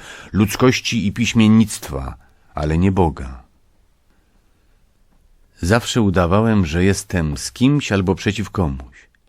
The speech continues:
I ludzie nabierali się na to, nawet bliscy.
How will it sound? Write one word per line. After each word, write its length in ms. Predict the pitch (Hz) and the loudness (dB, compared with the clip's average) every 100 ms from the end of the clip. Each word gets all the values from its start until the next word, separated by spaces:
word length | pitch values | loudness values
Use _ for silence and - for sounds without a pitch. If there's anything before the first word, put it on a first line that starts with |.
| _ _ | _ _
I 100 | 240 | -2
ludzie 260 | 185 185 170 | -2 0 0
nabierali 540 | 160 127 110 87 69 | 0 0 -2 -2 -6
się 200 | 67 - | -8 -10
na 180 | 65 65 - | -8 -8 -12
to, 200 | - 65 - | -12 -14 -6
nawet 280 | 87 90 165 | 0 0 0
bliscy. 540 | 92 - - - - | 0 -4 -6 -18 -20